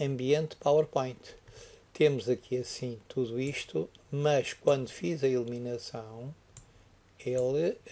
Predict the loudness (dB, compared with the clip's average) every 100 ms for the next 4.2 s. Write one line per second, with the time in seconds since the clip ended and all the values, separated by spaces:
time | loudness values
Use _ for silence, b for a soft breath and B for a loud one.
0 | 0 2 2 0 -8 -4 0 0 2 4
1 | 6 6 0 -4 -20 B B B B -2
2 | 4 8 10 8 6 2 -2 4 6 8
3 | 6 6 10 10 10 6 6 6 2 2
4 | 2